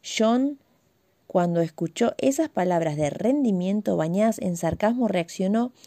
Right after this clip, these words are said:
y profirió una frase célebre que inmortalizó su nombre en la historia de los Estados Unidos de América. Él le dijo al capitán del barco británico, rendirnos. Ni siquiera hemos empezado a pelear.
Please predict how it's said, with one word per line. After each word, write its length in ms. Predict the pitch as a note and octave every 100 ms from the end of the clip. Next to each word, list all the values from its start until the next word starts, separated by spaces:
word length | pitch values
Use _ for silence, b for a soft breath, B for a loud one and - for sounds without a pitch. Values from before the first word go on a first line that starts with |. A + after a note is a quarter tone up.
| B B
y 160 | - A#3+
profirió 560 | C#4+ D#4 F4 C4+ B3+
una 220 | C4 C#4+
frase 320 | C#4 C4 C#4 C4+
célebre 520 | - C#4+ C4+ A#3+ B3
que 100 | A#3+
inmortalizó 960 | - G#3+ G3+ G3 F#3+ G3 F#3 F3+ C4
su 100 | C#4
nombre 420 | D4 G#3 F3+ F3 F3+ B B
en 140 | C#4
la 60 | C#4
historia 320 | - F3+ F3
de 60 | E3+
los 140 | E3
Estados 380 | D#3 D#3+ D#3+ E3+
Unidos 260 | D#3+ C#3
de 60 | G3
América. 420 | A3+ A3 D#3 - - _ _ _ _ _ _ _ _ _ _ _ _ b b b b b b -
Él 140 | D#4
le 100 | E4+
dijo 180 | C4+ B3
al 60 | A#3+
capitán 340 | F#3+ F3 F#3
del 140 | F#3+ E3
barco 240 | D#3+ D#3+
británico, 580 | D3+ D3 C#3+ D3 - - _ _ -
rendirnos. 760 | D#3 C#3 C3+ G3 G3 D#3 - - _ _ _ _ _ _
Ni 160 | G#3 G3+
siquiera 580 | G3+ G3+ A3+ A#3 A#3 G3
hemos 280 | G3 G3+ G3+
empezado 460 | F#3 F#3 D#3+ D#3
a 60 | E3
pelear. 440 | E3+ C#3 B2 -